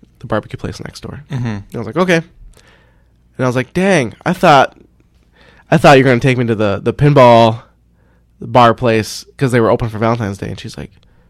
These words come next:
Speaker 1: "Uh, no." And, and it was really obvious. She's like, "Damn it."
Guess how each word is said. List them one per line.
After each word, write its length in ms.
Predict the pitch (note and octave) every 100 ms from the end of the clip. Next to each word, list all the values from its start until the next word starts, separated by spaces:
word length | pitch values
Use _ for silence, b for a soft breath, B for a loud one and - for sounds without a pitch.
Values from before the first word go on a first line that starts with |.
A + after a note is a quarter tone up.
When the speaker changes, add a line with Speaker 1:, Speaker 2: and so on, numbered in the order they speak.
| _
Speaker 1:
"Uh, 60 | -
no." 1800 | - - C3 D3 C#3+ D3 A#2+ A2 D3 D3+ D3 C#3 B2 C#3 D#3+ E3+ G3+ A3+ -
And, 180 | C3+ C#3+ - F#3
and 360 | C#3 D#3 E3
it 80 | F3+
was 140 | F3 D#3+
really 280 | F#3 F#3 D3+
obvious. 320 | B2+ C#3+ D3+
She's 100 | D3
like, 160 | C#3 -
"Damn 240 | G#3 D#3+
it." 120 | C3+